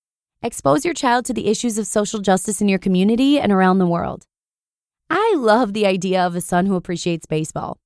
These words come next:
Because of that, I take him to baseball games, we play catch in the backyard, and talk about it at the dinner table. I know exactly what I'm doing. I'm teaching him to value the sport so that we can enjoy it together as he gets older. In the same way,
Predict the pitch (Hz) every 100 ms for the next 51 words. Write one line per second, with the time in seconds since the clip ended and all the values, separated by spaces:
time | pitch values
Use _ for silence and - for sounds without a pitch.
0 | _ _ - 196 220 214 202 220 339 -
1 | _ _ - 208 208 214 226 185 185 226
2 | 254 233 240 240 233 240 208 202 190 170
3 | - 175 - 170 165 170 175 196 240 247
4 | 247 - 202 - - 240 196 180 185 214
5 | 208 240 196 175 180 - 196 _ _ _
6 | _ - 220 269 415 269 277 381 240 185
7 | 175 170 156 156 165 _ _ - 226 240
8 | 294 - 330 330 302 196 185 226 285 -
9 | 175 165 180 - - 202 202 202 196 202
10 | 277 311 214 180 175 175 175 175 175 214
11 | 226 - - _ _ _ _ _ - 214
12 | 202 - 320 349 208 170 175